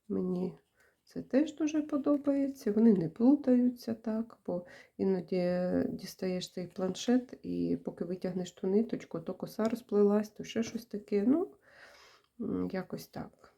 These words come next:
Ну, а якщо я процеси отак збираю сама, звичайно, я збираю процеси на, е, п-, збираю ниточки, всі перемотую на бобінки. І ось такий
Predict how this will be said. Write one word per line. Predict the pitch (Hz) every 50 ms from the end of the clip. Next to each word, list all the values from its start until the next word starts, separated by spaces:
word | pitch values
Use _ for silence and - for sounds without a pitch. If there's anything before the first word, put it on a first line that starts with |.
| _
Ну, | 285 285 339 392 415 415
а | 208
якщо | 190 190 190 - - 214
я | 202 -
процеси | - - 160 - - 196 - - -
отак | 170 - - 180 -
збираю | - - - 202 202 202 214 226
сама, | 233 - - 277 311 370 403 403
звичайно, | - - - - - 247 262 277 254 180 170
я | 180 190 208
збираю | - - - - 196 180 185 208 202 202 - - - - - _ _
процеси | _ - 202 - - - 196 202 - - 202
на, | 196 185 165 170 185 196 196 202 233 - - - - -
е, | 180 175 180 185 180 180 175 175 87 - 170 -
п-, | - - 170 165 165 165 165 170
збираю | 165 - - 180 170 170 170
ниточки, | 175 170 - - 175 - - - - 294 302
всі | 302 - - - 233 233
перемотую | 233 - 208 - 160 196 196 202 202 - - 180 170 170
на | 165 165 170
бобінки. | 175 175 170 - - - - - - - - - _ _ _ _ _ _ - _ _ _ _
І | - 370 370 - _
ось | 294 285 277 -
такий | - 202 208 - - 214 220 220 214